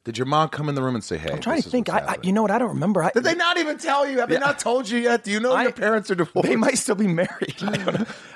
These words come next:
Speaker 2: Uh, no, I think it, I think it was just like a, like a,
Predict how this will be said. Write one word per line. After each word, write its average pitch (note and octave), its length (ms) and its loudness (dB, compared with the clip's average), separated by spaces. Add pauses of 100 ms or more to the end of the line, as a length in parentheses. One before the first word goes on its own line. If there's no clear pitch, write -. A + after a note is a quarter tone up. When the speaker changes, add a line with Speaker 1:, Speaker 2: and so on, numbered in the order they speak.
(120)
Speaker 2:
Uh, C3+ 340 2
no, E3+ 360 2 (160)
I E3 60 0
think B3+ 200 -2
it, B3+ 140 0
I D#3 40 -2
think G3 60 2
it B3 60 2
was G#3 80 0
just F#3+ 160 -2
like F#3+ 100 0
a, E3+ 80 2 (120)
like D#3 140 0
a, D3 100 0